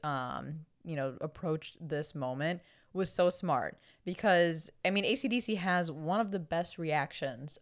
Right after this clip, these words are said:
of any villain ever when he busts into tears, s-, like, screaming and crying, and then suddenly fucking one eighties and snaps out of it. But the whole time, there's no music. And I thought that was such a smart choice. <laughs> Like, it's, it's, like, dead quiet in the background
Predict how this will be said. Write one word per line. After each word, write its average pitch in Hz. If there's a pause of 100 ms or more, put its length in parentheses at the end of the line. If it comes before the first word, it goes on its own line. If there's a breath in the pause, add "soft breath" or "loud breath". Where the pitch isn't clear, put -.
of 175
any 233
villain 202
ever 123
when 156
he 180
busts 143
into 143
tears, 139 (340 soft breath)
s-, - (140)
like, 165
screaming 240
and 202
crying, 143
and 165
then 165
suddenly 185
fucking 170
one 139
eighties 135
and 139
snaps -
out 127
of 135
it. 185 (220 loud breath)
But 208
the 196
whole 208
time, 185
there's 170
no 156
music. 135
And 175
I 170
thought 185
that 170
was 185
such 156
a 165
smart 143
choice. -
<laughs> - (220 loud breath)
Like, 196
it's, 180 (140)
it's, 190
like, 190
dead 156
quiet 151
in 160
the 151
background 175